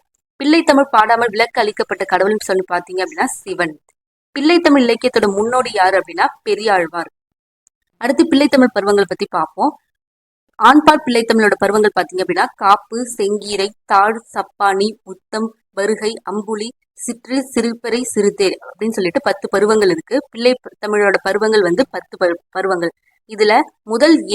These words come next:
ஏழு வந்து பாத்தீங்க அப்படின்னா ஆண்களுக்கும் பெண்களுக்கும் வந்து சேர்ந்துதான் வரும். இதை எப்படி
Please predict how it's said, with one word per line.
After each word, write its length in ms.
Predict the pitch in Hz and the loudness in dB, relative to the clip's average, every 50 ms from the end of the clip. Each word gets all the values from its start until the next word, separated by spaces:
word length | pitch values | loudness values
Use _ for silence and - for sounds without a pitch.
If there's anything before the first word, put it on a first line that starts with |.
| 214 226 | 4 6
ஏழு 180 | 247 262 269 254 | 6 6 4 4
வந்து 200 | 226 226 254 262 | 2 2 0 0
பாத்தீங்க 300 | - 208 190 - 196 208 202 | 0 0 0 0 -6 -6 -6
அப்படின்னா 260 | 175 175 170 190 226 233 - - 180 | -4 -2 0 2 2 2 2 2 2
ஆண்களுக்கும் 500 | 202 233 247 254 254 233 - 262 247 - | 2 2 2 0 0 -2 0 -8 -8 -6
பெண்களுக்கும் 460 | 233 196 208 208 - 381 - 220 214 190 | -4 -4 -2 -4 -4 -6 -8 -8 -6 -6
வந்து 180 | 170 175 226 285 - _ _ _ _ - | -6 -4 -6 -8 -8 _ _ _ _ -2
சேர்ந்துதான் 460 | 226 220 226 226 233 196 226 220 196 170 | 0 0 0 0 -4 -4 -4 -2 0 0
வரும். 220 | 170 180 247 285 _ _ _ _ | 0 0 -2 -2 _ _ _ _
இதை 120 | - 208 214 | 0 0 0
எப்படி 180 | 202 214 254 | 2 2 0